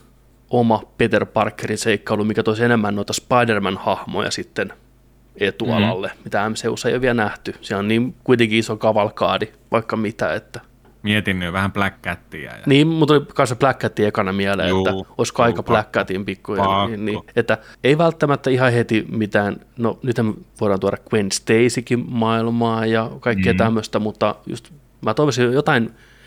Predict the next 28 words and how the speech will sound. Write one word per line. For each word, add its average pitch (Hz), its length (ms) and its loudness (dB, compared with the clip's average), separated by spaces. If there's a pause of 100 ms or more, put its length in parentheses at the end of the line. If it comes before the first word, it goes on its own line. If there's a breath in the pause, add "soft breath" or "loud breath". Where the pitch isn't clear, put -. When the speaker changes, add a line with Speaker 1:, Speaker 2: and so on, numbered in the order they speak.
(200 soft breath)
Speaker 1:
ennennäkemättömiä 104 960 0
juttuja 73 440 -6
vähän - 180 -10
lisää. - 280 -14 (640)
Speaker 2:
Hyvät 151 240 -2
lähtökohdat 107 680 0 (120)
ja, 104 140 2 (360 loud breath)
ja 101 280 2 (140)
hyvin, 117 460 2
hyvin 113 260 0
tota 92 280 -2
noin, 90 240 0
niin 87 220 -2
toi, 85 460 0 (300)
tä-, 113 260 -2
sanotaanko 101 440 -2
tällainen, 98 300 0
että 95 120 -6
tämän 95 280 -2
vuoden, 87 420 -2 (1000)
ö, 90 100 -4
tota 82 340 -6
noin, 82 160 -4
niin 85 140 -8 (120)
M - 20 -2
C - 200 -12
U-homma 87 680 -12
paikattu 95 680 -6